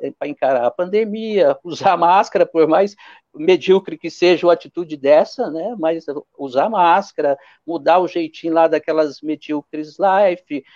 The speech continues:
começar a defender vacina, essas coisas óbvias, mas que sem a presença do Lula tava sendo, tava sendo levada aí e,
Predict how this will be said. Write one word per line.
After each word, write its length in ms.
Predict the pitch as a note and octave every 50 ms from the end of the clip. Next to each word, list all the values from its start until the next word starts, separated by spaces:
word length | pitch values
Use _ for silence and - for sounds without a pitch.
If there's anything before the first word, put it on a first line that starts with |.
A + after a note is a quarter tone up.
| _ _ _
começar 340 | - D3 D#3+ D#3 D#3 - D#3+
a 40 |
defender 500 | D#3 D#3+ D#3 D3+ - D#3+ D3+ D3 D3 D3
vacina, 460 | D3 F#3 F3+ E3 - - - G#3 A3+ G#3
essas 280 | E3+ - - G3+ -
coisas 520 | - - G3 G#3 G#3 G3+ A#3 A#3 A3+ G3+ G3
óbvias, 600 | F#3+ F3+ F#3 G3+ G#3 G#3+ G#3+ B3+ B3+ B3 B3 -
mas 280 | - A3+ A#3 A#3+ A#3 -
que 100 | _ -
sem 260 | A3 - - A#3 B3 B3+
a 60 | A3+
presença 480 | - A3 G#3+ G#3+ G#3 G#3 G#3 G3+ A3+
do 140 | A3+ - A#3
Lula 320 | A3+ A3+ A3+ A#3+ B3 B3+ B3+
tava 280 | - C4 C4 C#4+ D4 - _ _ _ _ _ _ _ _ _ _ _ _
sendo, 400 | _ - - - A3 A#3 A#3+ B3 - G#3+ G3+ _ _ _ _ _ _
tava 160 | - F#3 G#3+
sendo 340 | A#3 - - A3+ A#3 A#3+ A#3+
levada 500 | B3 B3 C4 G#3+ G#3+ G#3 G3+ G#3+ - A#3
aí 340 | G#3+ F#3+ F3+ F#3 G3+ A#3 A3+ _ _ _ _ _ _ _ _
e, 240 | G#3 A3+ A#3+ A#3 G#3+